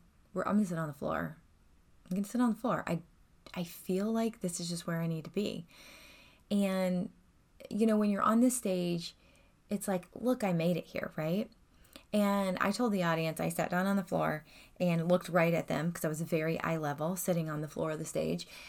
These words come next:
And I looked at them and said, "The only re-, the only difference between me being up here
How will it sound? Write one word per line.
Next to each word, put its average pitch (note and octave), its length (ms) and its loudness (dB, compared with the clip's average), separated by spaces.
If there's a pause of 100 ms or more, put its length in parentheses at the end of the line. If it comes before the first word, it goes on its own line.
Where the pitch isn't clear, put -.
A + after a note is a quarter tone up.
And F#3+ 460 0
I F#3+ 80 -4
looked F#3 240 -2
at G#3 80 -6
them G3 160 0
and F#3 100 -2
said, F3+ 380 0 (440)
"The G#3 80 0
only C4+ 120 4
re-, D#4 200 0
the B3+ 120 -2
only D4+ 120 4
difference A3 260 0
between F3+ 260 0
me E3+ 160 4
being E3 240 2
up D3 160 -6
here D#3 420 -4